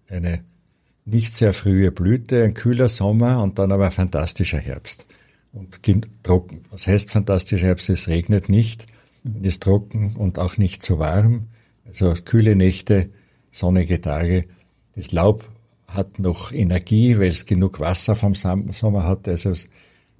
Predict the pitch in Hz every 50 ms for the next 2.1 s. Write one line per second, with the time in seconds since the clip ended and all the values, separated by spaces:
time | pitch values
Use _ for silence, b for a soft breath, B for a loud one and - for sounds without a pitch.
0 | _ - 90 104 110 - - - - _ - 117 107 113 110 113 - 113 110 110
1 | 110 104 98 98 101 95 - 107 101 95 95 98 95 95 - - 107 110 - -
2 | 104 98